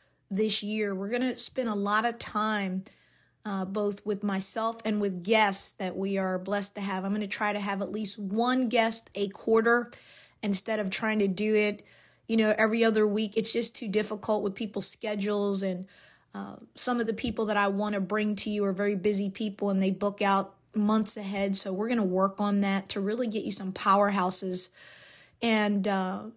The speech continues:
get you some people who can give you some great tools, not because they're smarter or because they know more than you, but because they've lived it, because they've put it into practice.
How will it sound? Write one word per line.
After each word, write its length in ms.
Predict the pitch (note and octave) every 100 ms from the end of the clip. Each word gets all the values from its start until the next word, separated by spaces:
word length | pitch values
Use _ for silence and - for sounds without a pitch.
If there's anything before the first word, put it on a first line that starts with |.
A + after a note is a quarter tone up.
| _ - G3+
get 240 | B3+ -
you 280 | B3 A#3+ A3+
some 260 | - G#3+ G#3
people 300 | A#3 G#3 A3+
who 120 | G#3
can 100 | G#3+
give 200 | G#3 G3+
you 40 |
some 220 | G3+ G3+
great 340 | G3 A3+ C4 -
tools, 720 | - A#3 B3 A#3+ G3 - - - - _ -
not 360 | A#3+ C4+ D#4
because 640 | E4 D#4 - B3+ B3 A#3+ A#3
they're 140 | C#4
smarter 760 | C4+ - G#3 G#3+ A3 A3+ A3+ A3+
or 200 | A3 G3+
because 380 | G#3+ - A3
they 140 | G3+ A3
know 240 | G#3 A3
more 480 | A3+ G#3+ G#3+ G#3+ G#3+
than 240 | G3 A3
you, 340 | A3 B3+ F#3 - - - - _
but 200 | B3 B3
because 420 | B3 G#3 B3 A#3+ G#3+
they've 220 | A3+ F#3+
lived 440 | G#3 A3+ B3+ G#3
it, 240 | F#3 - -
because 340 | G3 A3 G#3
they've 180 | G#3 G3+
put 160 | -
it 120 | G#3+ G3+
into 180 | G3
practice. 640 | F#3+ - A#3 A#3 - -